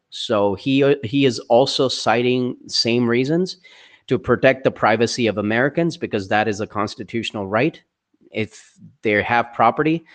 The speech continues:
why would a C-, why would crypto be treated different than cash? Like, holding cash,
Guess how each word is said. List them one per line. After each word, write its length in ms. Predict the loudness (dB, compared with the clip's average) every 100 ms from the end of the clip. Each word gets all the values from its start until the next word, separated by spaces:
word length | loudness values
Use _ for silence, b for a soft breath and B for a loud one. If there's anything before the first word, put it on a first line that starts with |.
| B B B _ -12
why 640 | -6 2 4 4 4 4
would 240 | 2 0 0
a 80 | 0
C-, 240 | -4 -8
why 440 | -8 -2 0 2
would 220 | 2 0 -2
crypto 380 | -4 0 0
be 160 | 0 -4
treated 420 | -6 -6 -2 -2
different 480 | -2 -2 -2 -4 -2
than 380 | 0 0 -2 -8 -12
cash? 540 | -4 -2 -2 -6 -4
Like, 200 | -2 -2
holding 440 | 0 2 4 2 0
cash, 600 | -4 -2 0 -2 -6